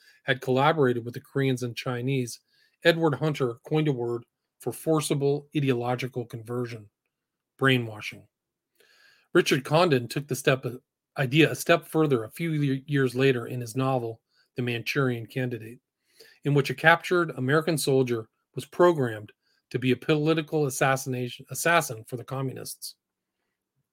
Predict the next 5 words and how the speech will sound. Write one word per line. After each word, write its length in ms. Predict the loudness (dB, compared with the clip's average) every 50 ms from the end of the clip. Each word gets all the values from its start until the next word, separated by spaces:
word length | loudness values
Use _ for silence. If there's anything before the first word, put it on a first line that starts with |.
| _ _ _ _ _ _ _ _ _ _ _ _ _ _ _
This 200 | 2 2 4 6
robot-like 600 | 10 10 10 10 10 6 4 2 2 0 0 0 -2
obedience 480 | -4 0 0 2 2 2 0 -2 -4 -10
was 120 | -10 -8
the, 260 | -8 -8 -8 -8 -10